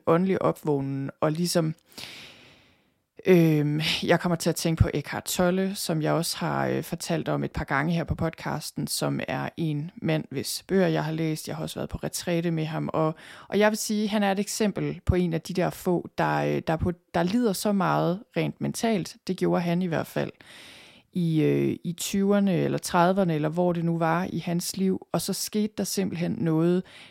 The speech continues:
der på sin vis, øh, slukkede for alle, for sindet, eller i hvert fald, øh, ja, han vågnede op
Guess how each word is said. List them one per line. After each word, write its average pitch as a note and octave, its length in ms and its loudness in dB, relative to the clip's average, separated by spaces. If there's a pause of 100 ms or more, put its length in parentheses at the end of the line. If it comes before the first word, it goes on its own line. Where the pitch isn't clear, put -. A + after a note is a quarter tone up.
(120)
der F#3+ 60 0
på F#3 140 4
sin F#3+ 360 0
vis, - 420 -4 (100)
øh, D3+ 520 0 (300)
slukkede G3 800 2 (140)
for - 160 -4
alle, E3+ 360 0 (260)
for - 160 -8
sindet, D#3 600 0
eller E3+ 160 4
i E3 60 2
hvert F#3 240 2
fald, F3 280 0 (760)
øh, D#3 720 4
ja, F3+ 240 4
han G3 260 -2
vågnede F#3 380 4
op E3+ 200 2